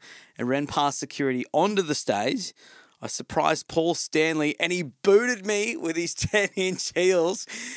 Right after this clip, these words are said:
Then his American security guards dragged me outside, around the back, and they told me they were gonna belt me.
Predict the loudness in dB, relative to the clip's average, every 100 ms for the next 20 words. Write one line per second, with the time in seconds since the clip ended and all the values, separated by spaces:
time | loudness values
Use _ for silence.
0 | -14 -16 -16 -2 2 4 4 4 2 6
1 | 6 6 4 0 -2 -6 -2 2 4 4
2 | 4 2 2 2 4 6 4 2 4 4
3 | 2 4 6 4 2 -2 -2 2 4 4
4 | 4 4 6 6 6 2 -6 _ _ _
5 | _ _ _ _ _ _ _ _ _ -12
6 | -12 -8 -4 -4 -4 -6 -8 -8 -8 -6
7 | -6 -4 -4 -4 -10 -14 -18